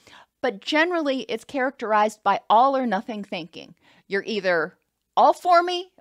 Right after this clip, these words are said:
or you're against me. And it's either all my fault or it's not my fault at all. And personalization. A lot of people with addictive behaviors,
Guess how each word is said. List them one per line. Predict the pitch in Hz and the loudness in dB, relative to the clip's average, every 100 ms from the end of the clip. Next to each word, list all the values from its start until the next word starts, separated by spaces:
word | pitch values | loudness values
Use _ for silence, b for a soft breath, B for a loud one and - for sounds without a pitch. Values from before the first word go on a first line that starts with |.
| _ | _
or | 214 214 | -4 -2
you're | 208 196 | -2 -4
against | 185 160 180 - - | -2 -4 -4 -12 -14
me. | 113 117 _ _ _ _ _ _ _ _ _ B 208 180 _ _ - | -16 -18 _ _ _ _ _ _ _ _ _ B -20 -20 _ _ -8
And | 190 185 180 | -4 -2 -2
it's | 190 240 | -6 -4
either | 190 185 - | -4 -2 4
all | 254 | 6
my | 320 311 311 | 6 4 2
fault | 302 302 294 - | 2 4 2 -2
or | 202 | -4
it's | - - | -4 -6
not | 180 180 208 | -4 -2 -2
my | 214 202 | -2 -2
fault | - 190 185 | 0 0 0
at | 175 | 2
all. | 139 170 - _ _ _ _ _ _ B B B | 2 0 -10 _ _ _ _ _ _ B B B
And | 277 | 0
personalization. | - 370 - 330 339 302 285 302 370 - - 160 _ b b b _ b b _ _ | 0 -2 -2 -2 2 2 0 -4 -6 -12 -16 -18 _ b b b _ b b _ _
A | 254 | -4
lot | 240 214 220 254 | -4 4 6 6
of | 311 - | 4 -4
people | 302 277 - 277 262 | -8 -6 -4 -2 -2
with | 233 226 220 - _ b b b - | 0 0 -2 -8 _ b b b -6
addictive | 202 240 - 285 254 | -4 -4 -8 -8 -6
behaviors, | 247 240 208 214 247 349 - | -6 -4 -4 -4 -4 -6 -8